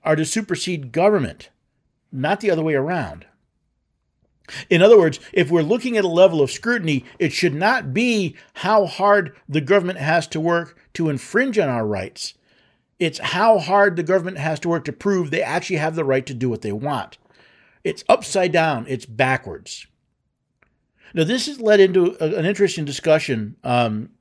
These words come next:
you may remember I talked about a talk Justice Sotomayor had back in Minnesota, where she was concerned about the legitimacy of the court because, well, they don't follow public opinion.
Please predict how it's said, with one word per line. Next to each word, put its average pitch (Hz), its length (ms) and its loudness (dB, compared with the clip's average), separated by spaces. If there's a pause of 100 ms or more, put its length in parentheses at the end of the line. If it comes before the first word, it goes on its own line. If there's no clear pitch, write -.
(120)
you 147 120 -6
may 202 140 2
remember 180 300 2
I 131 80 0
talked 160 300 -2
about 151 340 2 (420)
a 135 500 4 (260)
talk 202 420 -2 (440)
Justice 151 480 0
Sotomayor 165 720 0
had 113 480 -6 (360)
back 139 240 -4
in 135 100 -4
Minnesota, 131 680 4 (280)
where 143 140 -4
she 151 140 -6
was 139 160 -4
concerned 220 720 -4 (240)
about 170 300 2
the 160 80 -8
legitimacy 156 640 -2
of 135 80 -4
the 123 80 -6
court 214 340 -2
because, 147 440 -2 (160)
well, 127 360 -2 (400)
they 139 160 -4
don't 175 220 -2
follow 156 360 2
public 123 380 -4
opinion. 123 500 -6